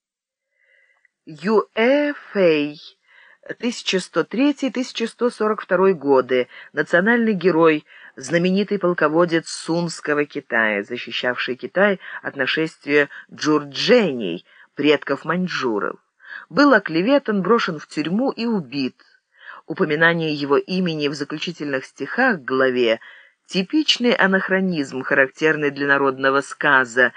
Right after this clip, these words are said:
где сказитель нередко дает свою оценку событий и сравнивает героев древности с героями более поздних эпох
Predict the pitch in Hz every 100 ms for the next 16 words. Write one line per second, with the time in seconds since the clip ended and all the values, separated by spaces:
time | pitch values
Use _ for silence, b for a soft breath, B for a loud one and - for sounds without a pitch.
0 | B B B 131 139 131 151 - 135 135
1 | 170 302 - 147 135 143 208 262 208 175
2 | 185 196 - 208 240 214 131 - - 123
3 | - 131 - 127 127 127 - 131 120 B
4 | B 131 139 143 131 131 139 147 135 127
5 | 127 123 123 131 247 269 139 110 - 120
6 | 104 B B - 127 135 135 147 151 160
7 | 151 147 156 170 196 294 208 123 120 -
8 | 123 - 110 107 -